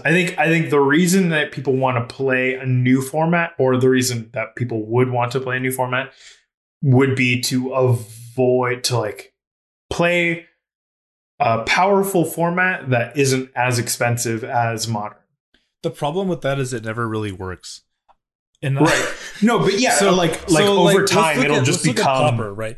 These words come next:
Speaker 2: So Pauper was, was branded as, like, Legacy Light,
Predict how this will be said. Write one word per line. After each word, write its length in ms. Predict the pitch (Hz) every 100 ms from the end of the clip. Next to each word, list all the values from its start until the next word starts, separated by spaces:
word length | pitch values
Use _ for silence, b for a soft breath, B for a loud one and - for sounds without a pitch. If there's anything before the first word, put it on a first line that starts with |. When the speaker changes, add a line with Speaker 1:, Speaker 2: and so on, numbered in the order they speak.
| b
Speaker 2:
So 140 | -
Pauper 420 | 139 151 185 220 190
was, 440 | 165 156 120 -
was 140 | 127 104
branded 460 | 113 120 127 113
as, 220 | 104 95 95
like, 300 | 92 90 -
Legacy 420 | 107 143 151 160
Light, 400 | 127 117 117 113